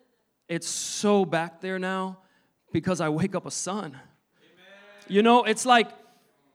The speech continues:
Speaker 2: Yes.
Speaker 1: it's like you don't have to try. You're in him.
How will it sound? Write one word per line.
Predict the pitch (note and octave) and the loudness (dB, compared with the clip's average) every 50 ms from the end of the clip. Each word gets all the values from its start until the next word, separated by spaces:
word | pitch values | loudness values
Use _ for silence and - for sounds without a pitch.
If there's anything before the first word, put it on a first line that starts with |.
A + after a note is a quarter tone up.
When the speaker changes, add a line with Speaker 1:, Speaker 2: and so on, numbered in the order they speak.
| _ _ _ _ _ _ _ _ _ _ _ _ _ | _ _ _ _ _ _ _ _ _ _ _ _ _
Speaker 2:
Yes. | _ _ - - - - - - _ _ _ _ _ _ _ _ _ _ _ _ _ _ _ _ - | _ _ -20 -20 -20 -20 -20 -20 _ _ _ _ _ _ _ _ _ _ _ _ _ _ _ _ -10
Speaker 1:
it's | G3 G3 - A#3+ | -10 -10 -4 0
like | A#3+ A3+ G#3 F#3 - - _ _ _ _ _ _ _ _ _ | 2 2 2 0 -4 -12 _ _ _ _ _ _ _ _ _
you | D3 C#3+ G3 C4 D4 C4+ | -6 0 0 2 2 0
don't | F#3 D#3+ A3 A3 A3+ G#3+ - | -2 -4 -4 -4 -4 -6 -10
have | - - F3 G3+ G#3 F3+ - - | -12 -10 -8 -8 -8 -8 -10 -12
to | - F3+ | -14 -14
try. | F3 - - - - E3+ G3 G#3+ A3+ A3+ A3 G3+ F3 D3+ - F3 - _ _ _ _ _ _ _ _ _ _ _ _ _ _ _ _ _ _ _ _ _ _ - - - - - - _ _ | -14 -14 -16 -16 -14 -14 -12 -12 -10 -10 -10 -10 -10 -12 -12 -16 -20 _ _ _ _ _ _ _ _ _ _ _ _ _ _ _ _ _ _ _ _ _ _ -20 -20 -20 -20 -20 -20 _ _
You're | A3+ A3 F3 F#3 B3 A#3+ A#3 | -18 -12 -8 -8 -8 -8 -6
in | A#3 A#3+ C#4 C#4+ C#4 | -6 -6 -4 -4 -4
him. | G#3 F#3 E3+ C#3+ B2 A#2+ | -4 -4 -6 -6 -8 -10